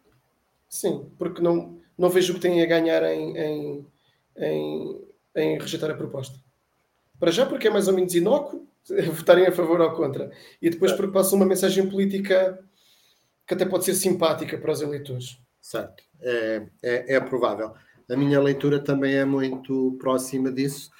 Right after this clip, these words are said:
Speaker 2: sendo que tenho curiosidade em, em perceber se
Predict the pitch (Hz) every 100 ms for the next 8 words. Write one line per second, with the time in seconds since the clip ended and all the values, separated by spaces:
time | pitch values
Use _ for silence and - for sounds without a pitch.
0 | _ _ - - 143 135 - 143 135 135
1 | 127 123 131 120 123 123 127 _ _ _
2 | _ _ 131 131 123 123 120 117 117 117
3 | _ - - _ _ 127 135 131 - -
4 | 123 127 127 127 123 123 127 _ _ _
5 | _ _ _ - -